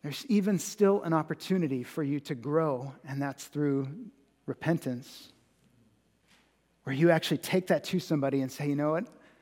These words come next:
I was continuing down this path of thinking about this woman or this man, or I was continuing down this path of anger, and it overtook me. And I want to confess it to you. I want to confess it to the Lord, 'cause I don't, I don't want that to be the way that my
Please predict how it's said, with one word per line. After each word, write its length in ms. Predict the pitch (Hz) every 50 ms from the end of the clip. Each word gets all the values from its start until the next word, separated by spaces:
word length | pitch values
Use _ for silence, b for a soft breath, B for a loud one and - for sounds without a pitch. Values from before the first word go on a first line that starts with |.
| b b b b b b b _ -
I 80 | 127 131
was 260 | 139 131 - - - _
continuing 840 | - - 151 139 - - - 190 196 196 190 180 175 175 170 165 160 147
down 300 | 165 160 160 160 156 151
this 120 | 143 -
path 420 | - - 151 147 139 117 - - -
of 100 | - 131
thinking 500 | - - 165 151 143 156 147 139 131 123 - B B B B B B B
about 260 | 135 139 151 139 -
this 200 | 156 139 - -
woman 320 | 160 147 151 156 143 143
or 100 | 143 143
this 180 | 139 143 135 -
man, 280 | 147 139 135 131 123 120
or 80 | 117
I 40 | 120
was 120 | 120 -
continuing 720 | - - 160 139 - - - 170 180 185 180 175 170 160 151
down 180 | 160 160 160
this 160 | 156 147 139 -
path 380 | - 156 151 139 131 131 -
of 100 | 156 123
anger, 420 | 135 135 147 143 131 135 123 117 - b b b b b b b b b b b b b b b b
and 80 | 123 131
it 80 | 139 143
overtook 440 | 147 147 151 147 - - 156 156
me. 240 | - 131 113 101 - - - _ _ _ _ _ _ _ _ _ _ _ _ _ _ _ _ _ _ _ _ _ _ _ _ _ _
And 100 | - 123
I 40 | 135
want 100 | 147 147
to 60 | 135
confess 380 | - 147 127 - 165 147 -
it 100 | 190 -
to 60 | - 170
you. 140 | 170 165
I 40 | 170
want 140 | 165 156 151
to 60 | -
confess 400 | - 147 131 - 170 156 - -
it 80 | 160 -
to 80 | 175
the 80 | 151 147
Lord, 300 | 139 135 131 135 139 -
'cause 160 | - 143 120
I 100 | 131 135
don't, 100 | 143 147
I 60 | 127
don't 140 | 131 147 143
want 140 | 139 127 -
that 180 | 151 - - -
to 100 | - 143
be 360 | 117 131 127 123 117 117 - B B B B
the 80 | 135
way 160 | 123 127 131 123
that 160 | 123 135 120
my 320 | 131 123 123 120 117 113